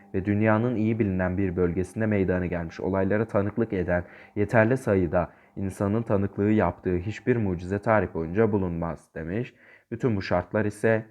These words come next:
insanın tanıklığına tam güvenmemizi sağlamak için gereklidir demiş. Şartları saymış. Söylediği şartlar mütevatir <laughs> haber. Yani bizde bir karşılığı olan tanım ve Erich Fromm şey, <laughs> Erich Fromm ne dedim?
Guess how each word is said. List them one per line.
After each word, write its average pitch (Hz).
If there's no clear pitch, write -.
insanın 101
tanıklığına 101
tam 104
güvenmemizi 87
sağlamak 92
için 120
gereklidir 90
demiş. 71
Şartları 120
saymış. 131
Söylediği 117
şartlar 117
mütevatir 107
<laughs> 87
haber. 92
Yani 98
bizde 110
bir 113
karşılığı 113
olan 95
tanım 101
ve 98
Erich 92
Fromm 98
şey, -
<laughs> 87
Erich 120
Fromm 113
ne 131
dedim? 107